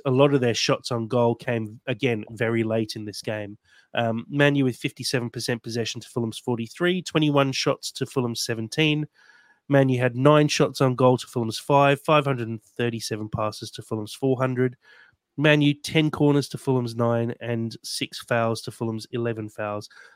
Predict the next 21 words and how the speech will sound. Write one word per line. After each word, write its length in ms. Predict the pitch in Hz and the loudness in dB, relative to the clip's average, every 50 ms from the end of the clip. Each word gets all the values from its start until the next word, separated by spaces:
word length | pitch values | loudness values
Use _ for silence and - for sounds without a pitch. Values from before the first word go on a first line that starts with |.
| _ _ _ | _ _ _
Fulham 240 | - 175 170 165 | 4 4 4 4
again 380 | 147 139 117 - 147 143 143 143 | 2 -2 -2 0 2 2 2 2
picking 320 | - - - - - 123 120 | 2 0 -2 0 -2 -2 -2
up 200 | 117 - - - | -2 -2 -6 -14
five 460 | - - - 120 120 120 120 117 113 | -10 -6 -2 0 2 2 0 0 -2
yellow 280 | 113 113 107 107 107 107 | -2 -2 -2 -2 -4 -6
cards, 460 | - - 117 110 107 107 104 - - | -4 -2 -2 -2 -2 -4 -6 -8 -4
maybe 360 | 165 190 208 202 202 196 185 - _ | -2 -2 -2 -2 -2 -6 -6 -6 _
becoming 340 | - 180 - - 170 160 151 | -4 -2 -2 -2 0 0 0
a 40 | 147 | 2
little 240 | 147 151 165 170 170 | 2 2 2 2 2
bit 120 | 156 151 | 0 0
of 60 | 143 | 0
an 80 | 139 143 | 0 -2
issue, 340 | 160 156 - - 170 185 180 | -2 -4 -4 -2 0 0 2
our 80 | 165 151 | 0 0
discipline. 520 | 131 - 139 - - - - 180 196 185 - _ _ _ - - _ _ _ - | 0 -2 -4 -4 -4 -4 -2 -4 -4 -4 -6 _ _ _ -20 -20 _ _ _ -2
Um, 360 | 120 117 113 113 113 110 - - _ - 139 | -2 0 0 0 -2 -4 -8 -10 _ -12 -8
you 120 | 123 127 | -4 0
don't 180 | 131 143 143 135 | 2 2 2 2
really 520 | 131 123 123 120 117 117 117 117 120 120 | 2 2 2 2 2 2 0 -2 -4 -6